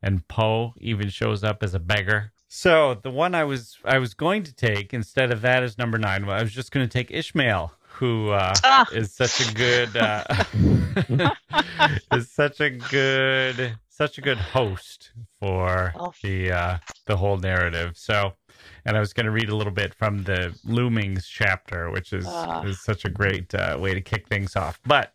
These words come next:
Speaker 2: Mm-hmm.
Speaker 1: instead, let's wrap up the draft. And Christina, we actually have a surprise bonus question for you.
Speaker 2: Oh my gosh. <laughs>
Speaker 1: So, are you ready?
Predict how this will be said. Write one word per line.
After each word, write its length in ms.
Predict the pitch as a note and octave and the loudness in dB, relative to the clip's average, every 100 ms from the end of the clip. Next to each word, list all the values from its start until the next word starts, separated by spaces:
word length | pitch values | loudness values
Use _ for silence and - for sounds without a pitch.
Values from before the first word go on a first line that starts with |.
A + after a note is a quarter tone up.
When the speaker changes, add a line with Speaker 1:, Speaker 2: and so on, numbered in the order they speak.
| _ | _
Speaker 2:
Mm-hmm. 680 | E3 E3 D#3 - F#3 D#3+ D3+ D3+ | -14 -12 -12 -14 -16 -16 -18 -6
Speaker 1:
instead, 460 | B2 A2+ - D#3+ D#3+ | -4 -4 2 2 2
let's 240 | D3+ D3 | 0 2
wrap 200 | D#3+ D#3 E3 | 2 0 0
up 180 | - | -4
the 80 | D3+ | -8
draft. 560 | B2+ C#3 C3+ D#3 F3+ - | -2 0 2 2 0 -4
And 180 | C3 A#2+ | -10 -10
Christina, 560 | C3 - D#3 E3+ D#3+ | -12 -10 -8 -2 -2
we 140 | B2 A#2 | 0 0
actually 340 | B2+ - C3 | -2 -4 -2
have 180 | B2 A#2 | -2 -2
a 40 | |
surprise 440 | A#2 A2 A2+ A2+ G#2 | -6 -6 0 0 0
bonus 320 | G#2+ A2 G#2+ | -4 -2 -4
question 360 | - E2+ - F#2 | -6 -8 -8 -10
for 180 | E2 D2+ | -4 -4
you. 160 | - - _ _ | -6 -14 _ _
Speaker 2:
Oh 180 | F3+ F#3+ | 2 2
my 200 | F3 D#3+ | 2 -2
gosh. 540 | - C3+ C3 D3 - - - - - - D4 | 2 2 4 0 -4 -10 -16 -16 -18 -4 0
<laughs> 100 | C#4 - - - G#4 | 0 -2 -10 0 4
Speaker 1:
So, 380 | C3+ A#2 F2+ D#2 | 6 6 4 -4
are 140 | G#2 A2 | 0 2
you 100 | A2+ | 4
ready? 340 | A#2+ G2+ F#2 | 2 0 -10